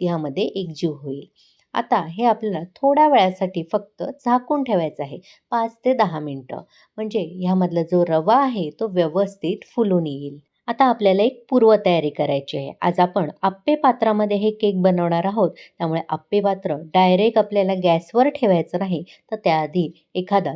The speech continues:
तवा असा गॅसवर ठेवायचा. मी इथे लोखंडी आणि जाड बुडाचा तवा घेतला आहे. फार पातळ तवा घेऊ नका, थोडासा जाडसरच तवा वापरायचा आहे. आता ह्यावर मी हे आप्पे पात्र ठेवून घेणार आहे. माझ्याकडे अगदी छोटं आप्पे पात्र आहे,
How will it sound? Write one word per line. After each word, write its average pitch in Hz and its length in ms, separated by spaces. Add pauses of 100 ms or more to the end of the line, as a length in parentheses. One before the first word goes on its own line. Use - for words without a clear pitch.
(160)
तवा 220 260
असा 226 260
गॅसवर 180 480
ठेवायचा. 147 440
मी 190 140
इथे 214 200
लोखंडी 202 640
आणि 208 280
जाड 196 420
बुडाचा 202 440 (100)
तवा 170 220
घेतला 180 380
आहे. 170 240 (320)
फार 226 180
पातळ 214 520
तवा 196 220
घेऊ 190 280
नका, 196 360 (180)
थोडासा 185 380
जाडसरच 196 720
तवा 156 220
वापरायचा 143 560
आहे. 139 200 (440)
आता 247 160
ह्यावर 175 480
मी 226 200
हे 247 160
आप्पे 196 360
पात्र 202 400 (120)
ठेवून 180 300
घेणार 147 320
आहे. 147 120
माझ्याकडे 175 440
अगदी 170 320
छोटं 202 340
आप्पे 214 340
पात्र 180 280
आहे, 175 220